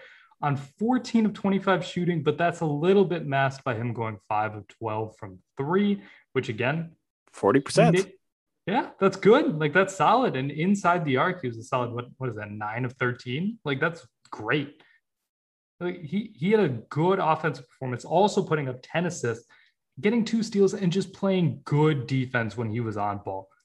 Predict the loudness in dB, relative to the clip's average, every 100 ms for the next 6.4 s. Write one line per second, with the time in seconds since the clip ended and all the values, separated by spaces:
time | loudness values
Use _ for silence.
0 | _ _ 4 6 2 2 2 0 -6 -10
1 | -10 -12 -12 -10 -10 -10 -10 -12 -2 2
2 | 4 4 6 6 4 2 4 4 2 -4
3 | -6 -8 _ _ _ -2 -2 0 0 0
4 | -4 -8 -4 0 2 0 -4 -4 -4 -10
5 | -12 _ -12 -10 -4 -4 -4 -6 -2 0
6 | 2 0 -2